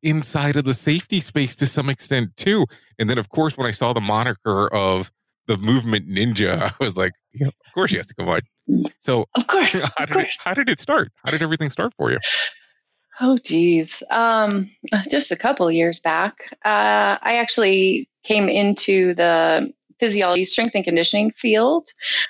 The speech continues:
Speaker 2: out of college. So went to school for that. And my mom was a massage therapist and encouraged me to be a ma-,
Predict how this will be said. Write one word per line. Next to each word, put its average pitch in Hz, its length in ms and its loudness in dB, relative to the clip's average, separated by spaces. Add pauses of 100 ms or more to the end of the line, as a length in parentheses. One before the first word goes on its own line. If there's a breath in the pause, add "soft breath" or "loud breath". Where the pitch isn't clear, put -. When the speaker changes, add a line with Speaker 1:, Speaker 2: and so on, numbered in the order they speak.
(120)
Speaker 2:
out 190 140 0
of 170 300 -4
college. - 720 0
So 165 760 2 (380 loud breath)
went 196 140 0
to 208 80 2
school 202 220 2
for 190 140 -2
that. 160 420 0
And 170 480 2
my 175 140 2
mom 185 260 2
was 185 140 0
a 165 40 2
massage 147 420 0
therapist 160 540 0
and 160 120 4
encouraged 160 520 0
me 175 140 0
to 170 80 0
be 156 140 0
a - 40 0
ma-, 143 140 0